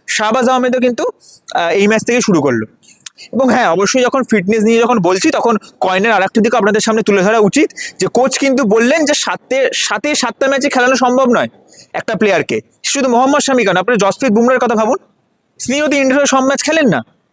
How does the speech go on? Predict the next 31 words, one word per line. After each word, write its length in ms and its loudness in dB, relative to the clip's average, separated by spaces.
তিনিও 240 0
তো, 160 -2
আহ, 320 4
ব্রেক 300 0
নেন। 240 0
তো 120 -2
মোহাম্মদ 280 0
শামি 200 2
তো 100 0
ব্রেক 240 -2
চাই, 260 0
কারণ 180 -2
একটা 340 -6
স-, 300 -2
আহ, 120 -6
কারণ 180 0
সে 140 0
মানুষ, 360 2
সে 100 2
কিন্তু 180 0
কোনো 140 2
এআই 320 2
বা 100 0
রোবট 360 0
নয়, 120 -2
তাকেও 300 -2
কিন্তু 160 0
রেস্ট 200 0
দিতে 160 -4
হবে। 220 0
তাই 160 0